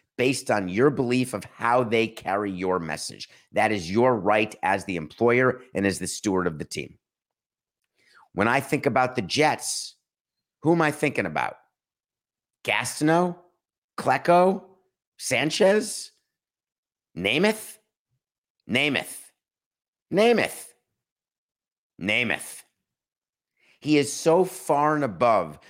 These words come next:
the most important Jet alum that it's him and then everybody else. And you've got to be in control of that message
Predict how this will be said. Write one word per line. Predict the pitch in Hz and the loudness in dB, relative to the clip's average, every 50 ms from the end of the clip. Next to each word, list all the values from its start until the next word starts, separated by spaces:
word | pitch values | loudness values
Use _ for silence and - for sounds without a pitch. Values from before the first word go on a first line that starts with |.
| - _ - | -20 _ -2
the | 123 123 | -2 0
most | 127 131 131 127 - - | 2 2 0 0 -2 -6
important | 113 101 - - - - 143 151 147 147 160 156 - - _ _ - | -8 -8 -8 -6 -2 0 0 0 0 -2 -6 -8 -8 -14 _ _ -14
Jet | - - 120 123 135 135 - - | -6 -2 0 0 0 0 -4 -8
alum | - 117 113 107 104 110 117 139 156 147 - _ _ _ _ _ _ _ _ _ _ _ _ _ _ - | -6 -2 0 2 2 2 2 -2 -4 -6 -8 _ _ _ _ _ _ _ _ _ _ _ _ _ _ 0
that | 117 117 110 | 2 2 2
it's | 107 104 - - | 0 -2 -4 -8
him | - - - 156 170 175 185 190 190 196 - - _ _ - - | -6 -2 0 2 2 4 2 0 -2 -2 -6 -20 _ _ -8 -4
and | 113 107 107 110 | -2 0 0 2
then | 107 107 104 - - _ - | 0 0 -2 -4 -8 _ -4
everybody | 123 127 120 110 127 120 110 101 107 101 101 90 - | -2 -2 -2 0 -2 -2 0 2 2 2 2 0 -4
else. | - - - - - - - - - - _ _ _ _ _ _ _ _ _ _ _ _ _ _ _ _ _ _ _ _ _ _ _ _ _ _ _ _ _ _ _ _ - | -6 -6 -10 -12 -12 -12 -12 -14 -16 -18 _ _ _ _ _ _ _ _ _ _ _ _ _ _ _ _ _ _ _ _ _ _ _ _ _ _ _ _ _ _ _ _ -8
And | 101 98 101 98 | -6 -6 -6 -6
you've | 98 92 82 78 - _ _ _ - | -8 -8 -10 -12 -18 _ _ _ -4
got | 120 110 110 117 - - - - | -2 0 0 -2 -4 -6 -12 -10
to | - 123 113 | -6 -6 -6
be | 101 85 110 101 95 | -6 -4 -6 -4 -4
in | 98 104 98 | -4 -6 -8
control | - - 104 92 - - - 104 95 92 92 95 95 98 - | -8 -10 -10 -10 -10 -8 -4 0 2 2 2 2 2 0 -4
of | - 90 80 76 | -6 -6 -6 -4
that | 82 82 92 - - 78 | -2 -2 -2 -2 -4 -8
message | 85 85 85 - - 69 65 65 64 - - | -8 -8 -8 -10 -12 -14 -14 -14 -14 -16 -16